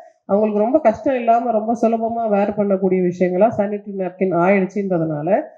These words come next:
இன்னைக்கு இருக்கிற யங் கேர்ள்ஸ் வயசு வரும்போது அவங்களுக்கு அது வந்து ஒரு பெரிய இஷ்யூவாவே இல்லை. "எதுக்கு நம்ம ஓவரா சீன் பண்றாங்க,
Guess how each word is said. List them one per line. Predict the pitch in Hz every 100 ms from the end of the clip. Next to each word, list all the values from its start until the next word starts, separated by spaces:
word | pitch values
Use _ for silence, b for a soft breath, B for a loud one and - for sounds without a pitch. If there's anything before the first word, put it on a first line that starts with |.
| b b b
இன்னைக்கு | 233 320 311
இருக்கிற | 311 320 311
யங் | 262 247 269 262 226
கேர்ள்ஸ் | 196 220 214 208 170 196
வயசு | 208 247
வரும்போது | 233 202 190 185 208 359 415
அவங்களுக்கு | 202 233 247 240
அது | 233
வந்து | 226 277
ஒரு | 294
பெரிய | 240 262 262
இஷ்யூவாவே | 247 294 262 269
இல்லை. | 262 196 190
"எதுக்கு | 285 320
நம்ம | 311 277 262 247 240 247
ஓவரா | 233
சீன் | 233 220
பண்றாங்க, | 233 - 175 175 175 190